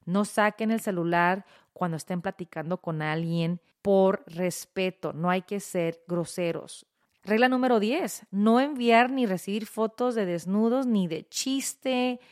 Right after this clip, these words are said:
ni de reto. Ahora con las redes sociales, con tantos retos, ni de broma, ni con la mejor amiga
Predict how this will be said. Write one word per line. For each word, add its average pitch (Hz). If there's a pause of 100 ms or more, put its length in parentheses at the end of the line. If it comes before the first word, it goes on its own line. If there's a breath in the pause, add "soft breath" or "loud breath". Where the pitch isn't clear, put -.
(140 soft breath)
ni 185
de 165
reto. 247
Ahora 233
con 208
las 170
redes 202
sociales, 202
con 175
tantos 196
retos, 208
ni 226
de 233
broma, 214
ni 262
con 240
la 220
mejor 214
amiga 220